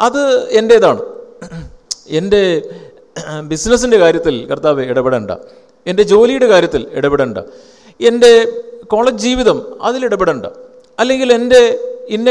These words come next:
കാര്യം അതിലിടപെടണ്ട, പക്ഷേ എൻ്റെ ജീവിതത്തിൻ്റെ എല്ലാ മേഖലയും കർത്താവേ ഞാനിതാ അങ്ങ് എൻ്റെ കർത്താവാണ്, എൻ്റെ ഭാവി, എൻ്റെ ജീവിതം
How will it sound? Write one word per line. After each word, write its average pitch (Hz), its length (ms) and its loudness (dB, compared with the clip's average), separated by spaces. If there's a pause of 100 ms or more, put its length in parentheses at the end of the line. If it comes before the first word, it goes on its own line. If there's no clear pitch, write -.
കാര്യം 196 260 4 (120)
അതിലിടപെടണ്ട, 185 560 -2 (800)
പക്ഷേ 262 240 -6
എൻ്റെ 285 180 -6
ജീവിതത്തിൻ്റെ 285 480 -4 (220)
എല്ലാ 233 180 0 (120)
മേഖലയും 226 420 2 (160)
കർത്താവേ 202 400 2 (480)
ഞാനിതാ 180 320 0 (460)
അങ്ങ് 208 180 -2
എൻ്റെ 196 160 -4
കർത്താവാണ്, 175 540 0 (800)
എൻ്റെ 165 140 0 (140)
ഭാവി, 156 340 -2 (720)
എൻ്റെ 156 240 0 (760)
ജീവിതം 151 340 -2